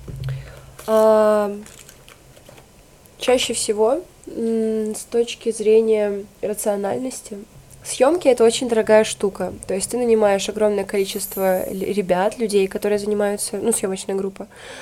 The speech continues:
арендуешь помещение, и они пытаются все это сжать в максимально короткие сроки.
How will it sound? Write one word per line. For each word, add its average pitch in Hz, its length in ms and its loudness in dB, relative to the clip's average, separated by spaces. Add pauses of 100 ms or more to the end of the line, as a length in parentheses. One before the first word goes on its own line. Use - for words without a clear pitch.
(680)
арендуешь 240 440 4
помещение, 220 800 0
и 214 320 0
они 220 220 0
пытаются 220 960 2
все - 200 2
это 220 260 2
сжать 202 640 0
в 190 300 -6
максимально 208 840 0
короткие 196 600 -4
сроки. 190 460 -4